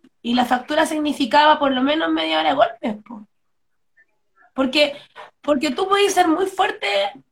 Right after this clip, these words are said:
en lo psicológico y, y aguantar, aguantar, aguantar, pero en lo físico no, po. Si al final el puñete te llega porque, porque ya el, el,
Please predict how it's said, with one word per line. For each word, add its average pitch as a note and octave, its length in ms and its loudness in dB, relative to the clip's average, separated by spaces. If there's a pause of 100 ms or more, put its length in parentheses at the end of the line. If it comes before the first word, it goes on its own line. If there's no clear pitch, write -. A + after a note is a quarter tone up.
(340)
en C4+ 140 -2
lo D4 100 0
psicológico C#4 840 -2
y, G#3+ 160 -10
y A#3 120 -8
aguantar, A#3+ 580 2
aguantar, C#4 400 0
aguantar, D4 540 -2 (560)
pero A#3+ 180 -2
en A#3+ 100 0
lo A#3 100 -2
físico F4 500 -4
no, - 160 -2
po. - 180 -20 (160)
Si A#3+ 200 -4
al G#3+ 100 -2
final C#4+ 240 0
el F#4+ 120 -2
puñete F4 600 -2 (240)
te B3+ 100 0
llega F4+ 320 2
porque, C4+ 500 -4 (220)
porque B3+ 280 -4
ya D4+ 120 2
el, F4+ 260 0 (140)
el, B3+ 320 -4